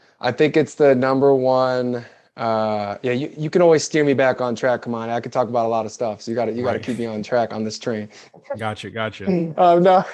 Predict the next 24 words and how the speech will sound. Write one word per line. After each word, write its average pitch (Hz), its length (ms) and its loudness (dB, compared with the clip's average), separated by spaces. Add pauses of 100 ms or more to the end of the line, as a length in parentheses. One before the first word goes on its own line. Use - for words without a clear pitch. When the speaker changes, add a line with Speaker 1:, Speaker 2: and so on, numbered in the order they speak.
(280)
Speaker 1:
<laughs> 180 480 -2
Tru-, 254 200 2
truth 240 340 0
and 185 120 2
purpose, 180 340 0
man, 190 300 -2
is, 143 160 -4
like 143 260 -4
I 147 60 -4
said 135 200 -4
earlier, 135 340 -2
it's, 127 200 -8
it's 123 220 -12 (100)
the 131 100 -6
number 135 240 2
one 135 220 2
thing 131 200 -2
I 123 60 -4
think 120 200 -4
about 120 360 0
with 113 180 -6
men 120 300 -6
is, 110 140 -8
like, 110 340 -8